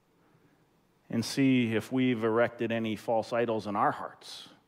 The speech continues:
And maybe it's time for us to, to repent and turn back to God in faithfulness. It's like Jesus reminds his disciples in Matthew six thirty-three,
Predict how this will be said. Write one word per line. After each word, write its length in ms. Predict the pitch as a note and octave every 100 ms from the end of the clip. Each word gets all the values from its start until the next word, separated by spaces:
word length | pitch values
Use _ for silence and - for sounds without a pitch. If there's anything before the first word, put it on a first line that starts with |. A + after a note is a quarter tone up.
| _ _ _ _ _ _ _ _ _ _ _ _ _ _
And 100 | G#2+
maybe 180 | A#2+ A#2
it's 140 | G#2+
time 220 | - A#2+
for 180 | G#2 A2+
us 480 | A#2 A#2 - - - -
to, 240 | A2 G#2
to 160 | - G#2
repent 480 | G2+ - A2 G2
and 160 | A2 G2+ - -
turn 240 | A#2+ A2
back 220 | G#2+ G#2
to 60 | G2+
God 300 | G#2 G#2 G2+
in 80 | F#2
faithfulness. 800 | - F2+ - D2+ D#2 - - - _ _ _ _ _ _ _ _ _ _ _ _ _ _ -
It's 100 | C3+
like 160 | A#2
Jesus 380 | C3 C3 B2 -
reminds 420 | B2 B2 C3 B2
his 100 | A#2+
disciples 520 | G#2 - C3+ B2 A2+
in 100 | A2+
Matthew 300 | A#2+ A#2+ B2
six 340 | A2+ - A#2 -
thirty-three, 560 | B2 A2+ A2 C3+ A#2+